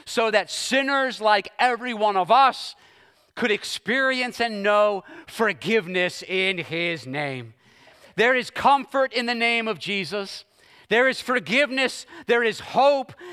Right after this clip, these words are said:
There is healing. There is cleansing in the name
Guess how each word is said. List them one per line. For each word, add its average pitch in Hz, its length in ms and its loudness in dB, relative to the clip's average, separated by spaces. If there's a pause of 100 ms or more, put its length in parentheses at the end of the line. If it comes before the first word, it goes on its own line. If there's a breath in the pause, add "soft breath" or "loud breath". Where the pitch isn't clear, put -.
There 233 200 2
is 208 160 -4
healing. 269 580 -2
There 233 180 2
is 226 140 -2
cleansing 240 760 -2 (640 soft breath)
in 269 340 2
the 269 100 0
name 233 580 -2